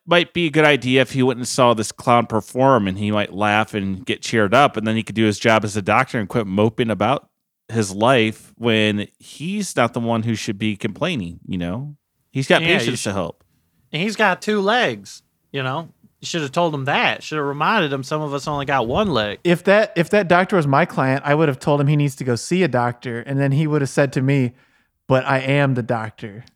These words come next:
Speaker 1: Is that, <laughs> is that how that would go down?
Speaker 3: That's
Speaker 2: Yeah,
Speaker 3: what
Speaker 2: he's
Speaker 3: would
Speaker 2: just
Speaker 3: have
Speaker 2: doing a
Speaker 3: happened.
Speaker 2: hypothetical. He's not saying anything about you. He's doing a hypothetical.
Speaker 3: I'm just telling you how I would handle this in my practice.
Speaker 2: I had one guy that was just a, a, a,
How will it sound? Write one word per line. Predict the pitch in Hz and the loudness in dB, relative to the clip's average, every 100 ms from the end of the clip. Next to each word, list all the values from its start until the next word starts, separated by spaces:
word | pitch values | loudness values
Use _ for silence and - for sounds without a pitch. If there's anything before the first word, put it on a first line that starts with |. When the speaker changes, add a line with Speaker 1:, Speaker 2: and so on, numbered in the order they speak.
| - | -8
Speaker 1:
Is | 127 | -2
that, | 131 131 - - _ | 2 2 0 -10 _
<laughs> | _ 117 | _ -4
is | |
that | 120 | 0
how | 120 123 | 2 4
that | 120 | 2
would | 117 | 2
go | 117 | 2
down? | 107 110 151 214 _ _ _ - | 4 2 0 -4 _ _ _ -4
Speaker 3:
That's | 233 | 4
Speaker 2:
Yeah, | 247 202 | 6 6
Speaker 3:
what | |
Speaker 2:
he's | 165 | 4
Speaker 3:
would | 156 | 4
Speaker 2:
just | 143 | 4
Speaker 3:
have | 147 | 4
Speaker 2:
doing | 226 | 6
a | 180 | 4
Speaker 3:
happened. | 196 196 127 | 4 2 2
Speaker 2:
hypothetical. | 214 240 139 147 | 2 2 2 0
He's | 147 160 | 0 2
not | 175 | 0
saying | - 170 160 | 0 0 0
anything | 160 147 | -2 2
about | 139 135 | 2 2
you. | 147 | 2
He's | 160 127 | -2 -2
doing | 135 | -4
a | 117 | -4
hypothetical. | 135 123 - 143 156 | -6 -10 -8 -4 0
Speaker 3:
I'm | |
just | 208 254 | 0 2
telling | 240 | 4
you | 233 | 4
how | 202 185 | 6 4
I | 147 160 | 4 4
would | 156 | 4
handle | 147 147 139 | 2 2 0
this | 139 | 0
in | 135 | 0
my | 127 | 0
practice. | 131 127 120 - 98 - - _ - | 0 -4 -8 -10 -20 -20 -20 _ 2
Speaker 2:
I | 233 285 | 4 4
had | 285 214 | 2 2
one | 170 190 214 | 2 0 2
guy | 190 160 147 | 2 2 2
that | 151 147 | 2 0
was | 147 131 | -2 -2
just | 156 139 - | -4 -4 -2
a, | 117 107 | -4 -2
a, | 131 | -2
a, | 127 127 123 | 0 0 -2